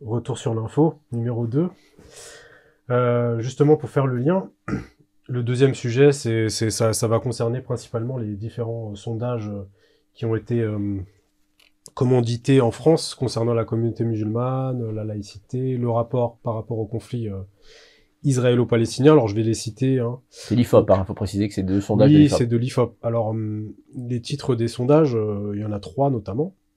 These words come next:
Speaker 1: Quel regard portent les Français musulmans sur le conflit israélo-palestinien ? Le regard des musulmans sur la laïcité. » Alors ça, c'est deux sondages donc, euh, commandés à l'ifop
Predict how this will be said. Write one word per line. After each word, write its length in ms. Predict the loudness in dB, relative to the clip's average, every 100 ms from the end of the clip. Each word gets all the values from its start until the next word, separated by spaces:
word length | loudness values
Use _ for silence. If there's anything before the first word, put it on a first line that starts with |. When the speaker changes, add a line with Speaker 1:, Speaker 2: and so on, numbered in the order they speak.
| -20 -20 -20 _ 4
Speaker 1:
Quel 160 | 6
regard 400 | 8 8 8 6
portent 260 | 2 0 0
les 120 | -2
Français 360 | 0 -2 0 2
musulmans 420 | 2 2 0 -2
sur 180 | -4 -4
le 120 | -2
conflit 380 | -4 -8 -8 -8
israélo-palestinien ? 1040 | -6 0 0 0 -2 -6 -6 -8 -6 -6 -8 _ _ _ _ _ _ _ _ _ _ _ _ _ _ _ 0
Le 220 | 6 10
regard 400 | 10 8 6 6
des 140 | 6
musulmans 400 | 8 6 0 -2
sur 160 | -2 -2
la 80 | 0
laïcité. » 500 | -2 -6 -6 0 2
Alors 200 | 0 0
ça, 120 | -2
c'est 240 | -2 -4
deux 140 | 0 0
sondages 520 | 2 2 2 0 -2
donc, 300 | -4 -6 -8
euh, 240 | -6 -8 -4
commandés 640 | 0 0 0 -2 -2 -4 -4
à 100 | -4
l'ifop 400 | -4 -4 -4